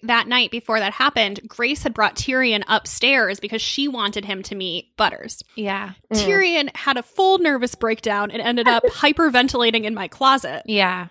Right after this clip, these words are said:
Speaker 1: So he had to go back downstairs. He's not an out-of-the-home cat.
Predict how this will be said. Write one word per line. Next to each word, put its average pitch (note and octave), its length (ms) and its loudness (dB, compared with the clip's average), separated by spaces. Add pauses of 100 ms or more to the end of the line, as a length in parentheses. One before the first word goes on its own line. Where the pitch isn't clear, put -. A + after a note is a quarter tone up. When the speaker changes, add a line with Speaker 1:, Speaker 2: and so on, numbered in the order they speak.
(140)
Speaker 1:
So A#3+ 240 2
he A#3 180 -2
had A3 160 2
to F#3+ 60 -8
go F#3 120 -6
back - 220 -6
downstairs. - 560 -8
He's D4+ 240 4
not C#4 340 4 (120)
an B3 200 0 (240)
out-of-the-home G#3 760 -2
cat. - 320 -10